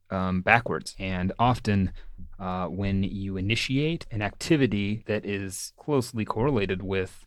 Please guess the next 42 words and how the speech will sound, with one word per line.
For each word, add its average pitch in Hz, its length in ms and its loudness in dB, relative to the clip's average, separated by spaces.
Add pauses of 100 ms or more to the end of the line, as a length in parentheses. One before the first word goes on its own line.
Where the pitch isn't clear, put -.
(100)
a 101 120 2
planet 107 500 4
that 95 220 0
is 95 420 -4
stationing 110 500 2
retrograde 135 760 4
or, 92 520 -2
or 90 220 -2
in 92 100 -4
a 92 60 -4
place - 320 -4
in 98 100 -2
the 90 80 -4
sky 95 400 0
where 90 340 -4
it's - 440 -10
gonna 101 160 -2
move 104 160 0
backwards 131 400 2
and 95 100 2
have 107 120 -2
to - 60 -8
come 98 160 -4
back 113 240 -2
to, 139 280 2 (600)
that 95 320 -4
generally 165 320 8
indicates 131 340 6
that 107 100 2
whatever 110 280 6
you 110 200 6
initiated, 117 680 4
uh, 95 320 0
is 87 300 -8
gonna 95 180 -2
be, 90 400 -6
you 98 100 -8
know, 87 80 -4
reversed 98 400 2
in 92 80 0
some 87 240 -2
way, 85 220 -6